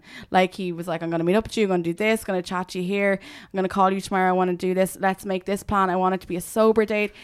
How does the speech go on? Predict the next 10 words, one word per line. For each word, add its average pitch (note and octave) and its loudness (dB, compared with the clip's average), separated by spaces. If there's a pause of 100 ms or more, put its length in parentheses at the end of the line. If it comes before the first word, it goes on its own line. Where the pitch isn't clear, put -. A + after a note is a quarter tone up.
(140)
He A3+ -6
did A3 2
that A3 6
about G3+ 2
four F#3+ 0
times. F3+ 0
And F3+ -2
only, A#3+ 0
I'd A3 -4
say, G#3+ -4